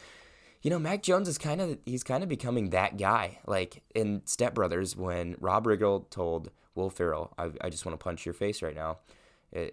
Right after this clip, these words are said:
is there something," Will Ferrell says, "Is there anything I can do about that?" "Mm, no, no, I just, it's your face. There's nothing you can do." Mac Jones has the kind of that same smug look to him. Fulfilling T-, Tom Brady, Mac Jones, both handsome guys,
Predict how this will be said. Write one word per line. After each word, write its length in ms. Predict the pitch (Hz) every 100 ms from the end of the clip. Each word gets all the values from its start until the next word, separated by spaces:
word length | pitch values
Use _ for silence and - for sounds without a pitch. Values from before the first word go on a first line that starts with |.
| - -
is 80 | 92
there 120 | 87
something," 300 | 92 92 90 -
Will 180 | - 87
Ferrell 240 | 87 80 80
says, 240 | 85 78
"Is 120 | 80
there 120 | 85
anything 280 | 85 87 90
I 80 | 87
can 100 | 98
do 140 | 90
about 240 | 98 110 110
that?" 260 | 123 147 - _ _ _ -
"Mm, 280 | 120 120 123
no, 280 | 113 92 98 -
no, 240 | 92 85
I 80 | 90
just, 160 | 87 - -
it's 160 | 95 -
your 120 | 101
face. 340 | - 80 82
There's 180 | 87 85
nothing 260 | 92 85 82
you 120 | 82
can 100 | 85
do." 220 | 80 85 - - - - _ _ -
Mac 240 | 147 214
Jones 280 | - 139 196
has 120 | 139
the 80 | 120
kind 240 | - 143 156
of 60 |
that 180 | 131 -
same 380 | - 127 131 147
smug 480 | - - 110 110 127
look 220 | 131 151
to 160 | 127 92
him. 200 | 80 87 - - - _ - _ _ _ -
Fulfilling 720 | 117 107 - 107 120 135 135 - _ _ _ _
T-, 100 | - - -
Tom 240 | 101 101
Brady, 300 | 110 107 135
Mac 260 | 110 95 90
Jones, 400 | 90 104 131 - - _ _ _ _ _ -
both 200 | 87 87
handsome 360 | 92 90 101
guys, 540 | 104 95 95 107 110